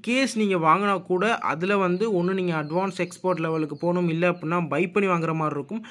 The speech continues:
இதுல வந்து உங்களுக்கு ஈஸி. So என்ன சொல்றதுன்னா, ஆ, இதுல ஒலிம்பிக்ல இல்லையே, ஆனா அந்த இண்டிகேட்டர் சூப்பரா இருக்கே, எப்படி நான் அதை வந்து யூஸ் பண்றதுன்னு கேட்டா சிம்பிள் தான். ஆனா நீங்க வந்து Monday to Friday மட்டும்தான் இந்த இண்டிகேட்டர்ஸை ஒலிம்பிக்லயும் ப-, யூஸ் பண்ணிக்கலாம். எப்படின்னா, சின்ன ட்ரிக்,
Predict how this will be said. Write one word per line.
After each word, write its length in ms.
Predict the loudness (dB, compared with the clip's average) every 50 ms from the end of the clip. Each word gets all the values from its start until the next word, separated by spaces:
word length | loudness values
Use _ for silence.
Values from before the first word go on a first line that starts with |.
| -18 -16 -16 -16 -14 -10 -6
இதுல 340 | -2 0 2 4 4 6 4
வந்து 440 | 4 4 2 2 0 0 -2 -4
உங்களுக்கு 680 | -4 -4 -2 -2 -2 0 -2 -2 -4 -4 -2 -2 -2 -2
ஈஸி. 640 | -4 -6 -4 -4 -4 -4 -4 -4 -2 -2 -2 -2 -6 -10 -16 -20 -20 -20
So 240 | -10 -2 2 4 6 6 6 4 4 2 0 -2 -4 -2
என்ன 280 | 0 0 2 2 0
சொல்றதுன்னா, 720 | 0 2 0 2 2 2 0 2 2 4 4 4 4 2 -2 -8 _ -4
ஆ, 160 | -2 0 0
இதுல 520 | 0 0 -2 -2 0 2 2 2 4 4 2 2
ஒலிம்பிக்ல 380 | 4 2 2 2 2 2 2 4
இல்லையே, 300 | 4 4 4 4 4 2
ஆனா 180 | 2 2 2 2
அந்த 180 | 2 2 2
இண்டிகேட்டர் 340 | 2 2 2 2 0 0 -2
சூப்பரா 200 | -2 0 2 2
இருக்கே, 240 | 2 0 0 0 0
எப்படி 300 | 0 -2 -2 0 0 2
நான் 160 | 2 2 2
அதை 120 | 2 0
வந்து 180 | -2 -2 -2 0
யூஸ் 200 | 0 -2 -2 -2
பண்றதுன்னு 300 | -4 -2 0 -2 -2 -2
கேட்டா 260 | -4 -4 -2 -2 -2 -2 -2 -2
சிம்பிள் 380 | 0 0 0 2 2 2 4
தான். 160 | 4 2 2
ஆனா 240 | 4 4 4 4 2
நீங்க 260 | 2 2 0 0 0
வந்து 100 | 0 0
Monday 280 | 0 0 0 0 0 0
to 220 | 0 0 0 0
Friday 180 | -2 0 0 -2
மட்டும்தான் 560 | -4 -6 -8 -6 -4 -4 0 0 0 -2 -2 -6 -14 -20 -20 -20 -18 -10
இந்த 180 | -4 0 2 2
இண்டிகேட்டர்ஸை 580 | 2 2 2 0 0 0 0 0 2 0 0 2 2
ஒலிம்பிக்லயும் 680 | 2 2 0 0 0 2 2 4 4 2 2 0 -2 0
ப-, 120 | 0 0
யூஸ் 280 | 0 2 0 -2 0 0
பண்ணிக்கலாம். 360 | -2 -2 0 -2 -4 -4 -6 -8 -8
எப்படின்னா, 480 | -8 -6 -4 -2 -2 0 0 0 -2 -2
சின்ன 240 | -6 -4 -2 -2
ட்ரிக், 280 | -2 -2 -4 -6 -8 -10